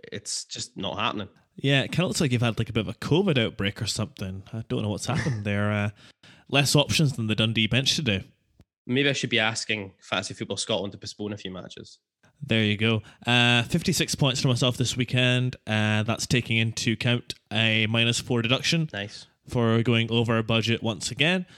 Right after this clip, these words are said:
Speaker 2: But, um, yeah, my midfield doing a lot of the legwork, uh, getting those points.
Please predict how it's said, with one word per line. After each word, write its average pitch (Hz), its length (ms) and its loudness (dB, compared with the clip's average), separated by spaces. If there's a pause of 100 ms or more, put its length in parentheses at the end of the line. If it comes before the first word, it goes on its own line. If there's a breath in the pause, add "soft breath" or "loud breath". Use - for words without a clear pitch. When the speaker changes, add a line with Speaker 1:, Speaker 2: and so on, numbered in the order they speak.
(420 loud breath)
Speaker 2:
But, 120 320 2
um, 113 580 -2
yeah, 120 320 4
my 127 120 -2
midfield 127 640 0 (380)
doing 120 200 0
a 110 60 -2
lot 113 160 -4
of 120 60 -6
the 113 80 -6
legwork, 110 540 -6 (200)
uh, 101 380 -4 (360)
getting 110 240 -2
those 110 200 -2
points. - 480 -6